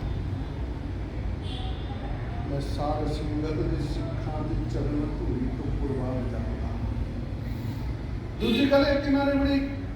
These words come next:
ਸੁੰਦਰ ਤੇ ਬੜੀ ਸੋਹਣੀ ਦਾਰੀ ਦੀ ਗੱਲ ਕੀਤੀ। ਗੁਰੂ ਗ੍ਰੰਥ ਸਾਹਿਬ ਮਹਾਰਾਜ ਦੇ ਵਿੱਚ ਪੰਦਰਾਂ ਭਗਤਾਂ ਦੀ ਬਾਣੀ ਹੈ।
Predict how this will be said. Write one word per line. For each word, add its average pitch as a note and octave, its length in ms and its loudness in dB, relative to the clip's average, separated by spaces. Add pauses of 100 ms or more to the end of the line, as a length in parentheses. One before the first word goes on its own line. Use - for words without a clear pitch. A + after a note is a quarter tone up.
(520)
ਸੁੰਦਰ A3+ 480 4
ਤੇ B3 200 2
ਬੜੀ A#3+ 140 0
ਸੋਹਣੀ B3+ 300 4
ਦਾਰੀ G3 440 4
ਦੀ E3+ 80 4
ਗੱਲ E3 100 2
ਕੀਤੀ। D3+ 460 -2
ਗੁਰੂ F#3 260 2
ਗ੍ਰੰਥ F3+ 380 2
ਸਾਹਿਬ F3+ 160 0
ਮਹਾਰਾਜ D#3+ 500 2
ਦੇ D#3+ 160 0
ਵਿੱਚ - 480 0 (880)
ਪੰਦਰਾਂ E3+ 400 2
ਭਗਤਾਂ D3 460 0
ਦੀ C#3 200 2
ਬਾਣੀ B2 400 -2
ਹੈ। - 300 -2